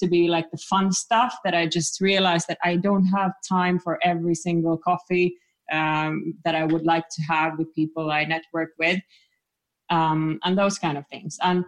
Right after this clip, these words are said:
and I notice also from the corporate world that, especially in the Nordics and especially in Sweden, we have a lot of meetings in offices. And now that could be a l-, <laughs> longer story, but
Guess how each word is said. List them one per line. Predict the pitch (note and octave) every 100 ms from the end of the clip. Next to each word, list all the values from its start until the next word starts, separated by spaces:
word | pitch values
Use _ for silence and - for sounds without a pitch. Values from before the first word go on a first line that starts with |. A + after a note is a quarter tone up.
| - _ _ _
and | F#3 F#3+
I | G3+
notice | G#3 A3+ A3 G#3
also | G#3+ G#3+ G#3+ F#3+
from | F#3+
the | F3+
corporate | F#3 A3+ A3 G3+ E3 - E3+
world | E3 E3 E3 - -
that, | E3 E3 - _ _ _ _ - -
especially | E3 - F3+ - E3
in | D#3
the | D#3
Nordics | D#3 D#3+ F3 A#3+ -
and | D#3
especially | D#3 G#3+ G3 F3+ E3
in | D#3+
Sweden, | E3 E3 A3 B3 -
we | E3
have | E3 D#3
a | D#3
lot | D#3 D#3+
of | D3
meetings | D3 D3 D3+ D3+ D3+
in | C#3
offices. | D3 - E3 - F3+ - _ _ _ _ -
And | D#3
now | E3 D#3+ D#3+ D#3+
that | E3+ - -
could | D#3+
be | D#3+ D3+
a | D3+
l-, | D3+ -
<laughs> |
longer | F3+ B3 A#3 F#3+ E3+
story, | F#3 - D3+ D#3 C4+ G#3+ -
but | E3